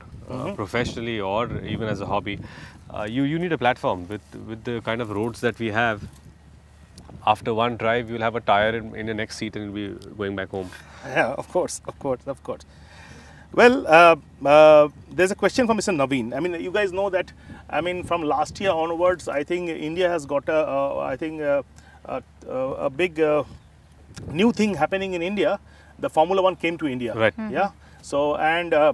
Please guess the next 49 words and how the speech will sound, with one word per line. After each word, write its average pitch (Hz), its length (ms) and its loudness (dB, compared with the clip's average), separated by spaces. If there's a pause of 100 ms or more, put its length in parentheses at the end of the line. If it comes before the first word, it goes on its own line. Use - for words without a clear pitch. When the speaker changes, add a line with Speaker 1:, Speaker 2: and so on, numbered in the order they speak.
(120)
Speaker 2:
uh, 135 420 0
earlier 190 260 2
in 180 160 -2
October, 185 340 0
we 180 100 2
used 180 120 -4
to 190 60 4
always 165 260 6
wait 165 200 0
for 180 180 6
the 160 440 4
Navratris 160 640 0
and 156 140 -2
the 151 60 0
Diwalis, 151 420 2
which 151 140 -4
is 151 80 -4
the, 147 80 -4
the 131 220 -8
festive 160 340 -6
season. 185 360 -4
Speaker 1:
Right. 110 200 2 (200)
Speaker 2:
But 147 140 2
now 170 220 2
people 185 320 -4
wait 151 220 2
for 214 120 0
the 196 100 4
Formula 147 300 0
One. 127 160 -2
It, - 40 0
it - 20 -2
Speaker 1:
Absolutely. 139 280 -4
Speaker 2:
goes 170 200 4
around 170 220 0
the 156 60 -4
circuit. 131 320 -2 (260)
So 202 180 2
the 170 100 2
question 226 400 4
to 226 100 0
you 214 200 -2
is: 247 200 0 (260)
Are 180 140 4
you 240 120 8
a 233 40 6
Formula 202 400 4
One 233 220 -2
fan? 214 460 -2